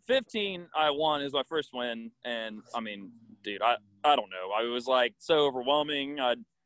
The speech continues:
you know, it was like you, you're in that race. And I think that race was, like, four hours long. Um, I believe that was the race that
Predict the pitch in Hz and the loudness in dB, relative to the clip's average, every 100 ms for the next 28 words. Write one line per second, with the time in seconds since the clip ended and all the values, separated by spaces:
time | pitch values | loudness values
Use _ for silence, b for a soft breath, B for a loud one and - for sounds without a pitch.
0 | _ 143 139 123 131 123 127 123 123 120 | _ -4 2 4 4 2 -2 0 2 0
1 | - 123 123 127 120 _ _ _ - 151 | -4 -8 -6 -6 -8 _ _ _ -6 -2
2 | 180 165 151 135 139 139 127 123 117 123 | 0 0 0 0 0 -2 -6 -12 -6 -4
3 | 135 180 131 110 107 113 - 107 104 - | -2 -4 -2 -2 -2 -6 -6 -6 -6 -2
4 | 127 117 113 110 107 110 110 110 107 _ | 4 4 4 0 -2 0 0 0 -6 _
5 | _ - 110 104 101 95 - _ 117 120 | _ -2 2 2 2 -2 -8 _ -4 -4
6 | 113 117 113 131 180 160 131 127 127 123 | -4 -8 -6 -6 -4 0 2 2 0 -2
7 | 117 120 120 - 117 | 0 2 0 -4 -6